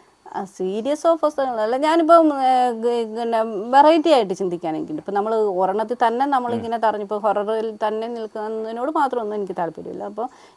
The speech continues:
Speaker 1: ഇനി എൻ്റെ ഒരു ബാലസാഹിത്യ കൃതി
Speaker 2: ഉം.
Speaker 1: താ-, താമസിയാതെ വരുന്നുണ്ട്. അപ്പോൾ അത് എഴുതിക്കൊണ്ടിരിക്കുക. അപ്പോൾ ഞാൻ പറഞ്ഞ നമ്മളിങ്ങനെ പലതരത്തിലുള്ള, ഏ, കവിത വരുന്നുണ്ട്, നാടകം വരുന്നുണ്ട്, അതിൻ്റെ കൂടെ
Speaker 2: ഇപ്പം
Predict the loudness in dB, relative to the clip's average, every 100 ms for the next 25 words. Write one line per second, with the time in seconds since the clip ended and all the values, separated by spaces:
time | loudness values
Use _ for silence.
0 | -6 0 0 4 4 6 4 4 2 4
1 | 0 2 0 0 0 0 0 -4 -8 -2
2 | -2 0 -2 -2 -2 -4 -4 -4 -6 -10
3 | -8 -8 -6 -6 -6 -4 -4 -2 -2 -2
4 | -4 -6 -6 -6 -6 -4 -2 -2 -4 -18
5 | _ 0 2 4 4 2 2 0 2 4
6 | 4 4 2 2 -2 0 -2 -4 -8 -20
7 | _ _ -2 0 2 -2 4 6 8 8
8 | 6 4 0 -2 -2 2 4 4 4 0
9 | -4 -6 -6 -6 -10 _ _ -10 -6 -4
10 | -4 -6 -10 _ _ _ _ -10 -8